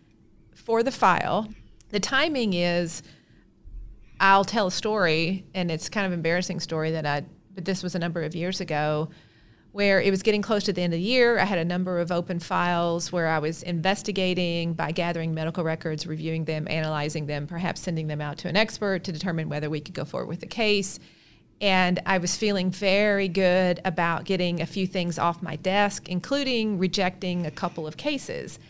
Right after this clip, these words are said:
And again, I usually draft a one to two page letter explaining everything that I've learned and why it's not gonna be able to go forward. It's a nice letter.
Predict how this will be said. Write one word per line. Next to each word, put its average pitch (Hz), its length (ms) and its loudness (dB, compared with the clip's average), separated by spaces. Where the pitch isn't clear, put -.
And 226 120 4
again, 240 320 4
I 185 160 4
usually 240 640 0
draft 202 760 2
a 196 120 0
one 196 280 0
to 202 80 -4
two 226 180 -4
page 185 280 0
letter 190 340 0
explaining 190 880 -2
everything 170 480 -2
that 165 100 -4
I've 170 180 -4
learned 170 420 -2
and 165 180 0
why 165 580 0
it's 165 200 -4
not 160 440 -2
gonna 170 180 -4
be 156 160 -4
able 156 180 -4
to 143 80 -6
go 143 140 -4
forward. 196 640 -2
It's 185 180 -4
a 185 40 0
nice 196 360 0
letter. 190 560 2